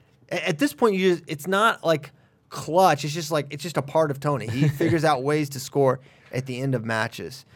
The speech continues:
Speaker 1: Um, so for that reason, I give Dayton a tremendous chance, but it, it's gonna require him to adjust tactics in a way, I don't know if we've seen it, right, against someone as good as Tony.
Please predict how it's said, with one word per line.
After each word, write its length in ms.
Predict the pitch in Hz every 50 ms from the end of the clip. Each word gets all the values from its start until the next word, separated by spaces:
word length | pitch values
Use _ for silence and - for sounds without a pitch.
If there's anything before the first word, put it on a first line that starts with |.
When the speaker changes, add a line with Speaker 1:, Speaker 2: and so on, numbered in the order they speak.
| - - _ _ -
Speaker 1:
Um, 400 | - 120 120 120 117 113 110 110 - _ _ _ _ _ _
so 220 | _ - 156 147 135
for 120 | 139 151
that 120 | 160 190 196
reason, 220 | 185 180 156 175 160
I 60 | 147
give 180 | 165 156 131
Dayton 360 | 139 147 156 147 147 139 135 135
a 60 | 123 131
tremendous 440 | - - 151 151 170 185 185 151
chance, 360 | 147 - 165 160 160 160 156 147
but 240 | 143 127 - - _ -
it, 140 | - 135 139 139
it's 160 | 147 143 -
gonna 400 | - 170 156 151 151 135 131 - - - -
require 560 | - 151 147 - - 151 156 165 196 226 226
him 240 | 208 202 190 180 156
to 220 | - 156 151 143
adjust 400 | 127 123 120 147 160 160 151 -
tactics 560 | - 151 147 151 151 151 160 143 - - - _ _ _ _ _ _ -
in 160 | 135 143 135
a 80 | 135 127
way, 420 | 131 139 147 147 143 143 139 127 -
I 120 | 131 156
don't 100 | 170 165
know 120 | 156 151
if 120 | 147 139 143
we've 140 | 123 110 -
seen 320 | - - 165 170 160 117
it, 180 | 85 - - -
right, 320 | 98 101 107 131 147 143 - _ _ _ _ - - -
against 320 | - 131 127 139 131 135
someone 240 | - 139 131 127 120
as 120 | 113 110 -
good 180 | - 117 110
as 100 | 107 -
Tony. 400 | - - 107 104 98 76 - -